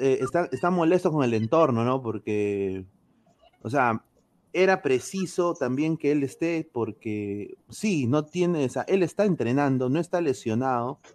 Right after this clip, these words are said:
eh, está jugando minutos en el León, está entrando de suplente, pero, eh, o sea, no goza de noventa minutos, o sea,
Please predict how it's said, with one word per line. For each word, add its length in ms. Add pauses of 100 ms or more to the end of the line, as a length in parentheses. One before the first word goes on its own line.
(680)
eh, 360 (120)
está 260
jugando 540
minutos 800
en 140
el 100
León, 420
está 240
entrando 380
de 80
suplente, 800 (1080)
pero, 640 (680)
eh, 680 (140)
o 100
sea, 160
no 200
goza 340
de 80
noventa 400
minutos, 760 (460)
o 80
sea, 240